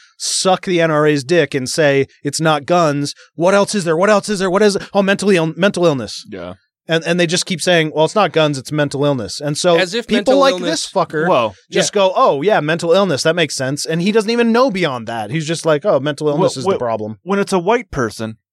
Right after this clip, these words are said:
Speaker 2: it's mental illness. When it's any other race of person, it's, "We need immigration laws."
Speaker 3: Yeah. But fuck that guy.
Speaker 1: Yes.
Speaker 3: Like, seriously, fuck him.
Speaker 1: Mm-hmm.
Speaker 3: Fuck him. Fuck him.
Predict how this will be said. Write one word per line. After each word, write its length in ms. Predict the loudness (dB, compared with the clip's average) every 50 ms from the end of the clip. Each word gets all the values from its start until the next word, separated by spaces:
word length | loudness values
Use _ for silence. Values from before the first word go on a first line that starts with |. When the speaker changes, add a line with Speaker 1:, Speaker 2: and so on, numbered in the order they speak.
| _
Speaker 2:
it's 160 | -16 -14 -8 -4
mental 360 | -4 -2 -2 -2 -4 -2 0 0
illness. 520 | 0 0 0 -2 -6 -8 -10 -14 -20 -20 _ _ _ _ _ _ _ _ _ -8
When 160 | -4 -4 -4
it's 100 | -4 -4 -4
any 240 | -2 0 2 2 4
other 200 | 4 2 2 2
race 240 | 2 2 0 0 -4
of 120 | -8 -6
person, 520 | -4 -4 -4 -4 -4 -6 -8 -8 -10 -12 _ _ _ _ _ _ _
it's, 200 | -8 -8 -4 -2
"We 160 | 0 0 2
need 160 | 2 0 0
immigration 560 | 0 -2 -2 -2 -2 -2 -2 -2 -4 -8 -10
laws." 320 | -10 -12 -12 -14 -16 -16 -10
Speaker 3:
Yeah. 340 | -6 -2 -2 -2 -2 -4 -6 -12 _ _ _ _ _
But 120 | -14 -4
fuck 180 | -2 -2 -2 0
that 200 | -2 -2 -2 -2
guy. 340 | -2 -2 -2 -2 -4 -4 -8 _ _ _ _ _ _ -6
Speaker 1:
Yes. 300 | -4 -2 -2 -2 -2 -4
Speaker 3:
Like, 160 | -6 -6 -8
seriously, 640 | -10 -8 -4 -2 -2 -2 -2 0 0 0 0 -2 -4 _ _ -20 -20 _ _ _ _ _ _ _ _ _ _ _ _ _ _
fuck 260 | -4 -4 -4 -2 -2
him. 280 | -4 -4 -4 -6 -8 -10
Speaker 1:
Mm-hmm. 400 | -12 -10 -8 -8 -6 -6 -6 -8 -8 -10 -8 -6
Speaker 3:
Fuck 260 | -2 -2 -2 -2 -4
him. 400 | -6 -6 -4 -2 0 0 0 -2
Fuck 320 | -2 -2 -2 -2 -2 -2 -4
him. 400 | -6 -6 -4 -4 -4 -4 -6